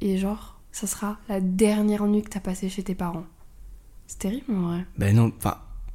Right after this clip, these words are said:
Speaker 2: en vrai, nous, non.
Speaker 1: Bah si. Parce que
Speaker 2: Bah.
Speaker 1: genre, il y a un matin, où,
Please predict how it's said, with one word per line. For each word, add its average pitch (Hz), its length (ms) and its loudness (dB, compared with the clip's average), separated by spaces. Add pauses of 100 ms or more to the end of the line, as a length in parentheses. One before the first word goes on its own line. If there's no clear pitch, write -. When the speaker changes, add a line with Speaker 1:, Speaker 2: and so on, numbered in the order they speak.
(420)
Speaker 2:
en 101 120 4
vrai, 113 200 6
nous, 120 220 8
non. 120 260 6 (840)
Speaker 1:
Bah 190 200 0
si. 330 200 -2 (840)
Parce - 180 4
que 220 100 4
Speaker 2:
Bah. 202 40 4
Speaker 1:
genre, 208 220 6
il 202 60 0
y - 20 2
a 196 40 2
un 196 140 2
matin, 208 420 0 (320)
où, 226 240 2